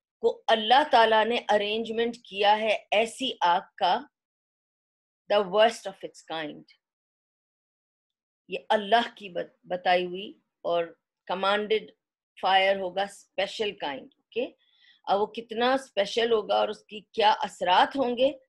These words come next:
हम उस पर आएंगे, लेकिन आपको सिर्फ ये बताना है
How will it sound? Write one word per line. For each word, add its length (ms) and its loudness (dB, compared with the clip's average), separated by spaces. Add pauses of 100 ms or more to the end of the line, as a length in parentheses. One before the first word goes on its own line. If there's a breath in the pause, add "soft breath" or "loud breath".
(140)
हम 140 -10
उस 200 -12
पर 120 2
आएंगे, 460 0 (320 soft breath)
लेकिन 300 -6
आपको 280 -2
सिर्फ 300 -4
ये 160 4
बताना 460 0
है 240 -4